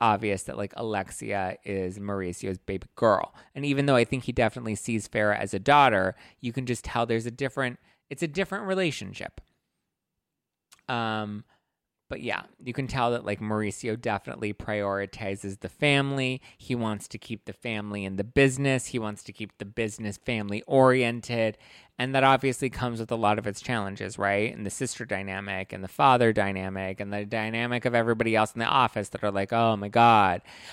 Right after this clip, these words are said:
I think it's a really good show. The family aspect gives it a lot of heart. We get Mauricio's backstory. We see him in this boss role, which I don't think we've ever seen him in before.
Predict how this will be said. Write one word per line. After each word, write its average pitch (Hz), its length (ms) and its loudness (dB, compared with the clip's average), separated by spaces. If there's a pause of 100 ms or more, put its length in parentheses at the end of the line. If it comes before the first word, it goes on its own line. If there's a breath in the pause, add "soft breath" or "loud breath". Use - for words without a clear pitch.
(180 loud breath)
I 170 140 6
think 208 140 6
it's 202 120 2
a 190 40 10
really 170 200 8
good 143 160 6
show. 107 280 4 (300 soft breath)
The 127 60 -4
family 147 400 2
aspect 143 460 0
gives 127 200 4
it 131 80 8
a 120 60 6
lot 107 160 4
of 98 100 -4
heart. 147 440 8 (160)
We 123 140 -4
get 117 160 -2
Mauricio's 107 560 0
backstory. 135 840 6
We 117 140 -4
see 110 220 -8
him 104 180 -6
in 95 100 -4
this 92 140 -2
boss 156 480 4
role, 135 300 6
which 120 160 -2
I 131 60 -4
don't 117 140 -2
think 117 120 -6
we've 110 100 -2
ever 104 220 0
seen 107 240 -6
him 104 420 -4
in 101 220 -2
before. 104 540 0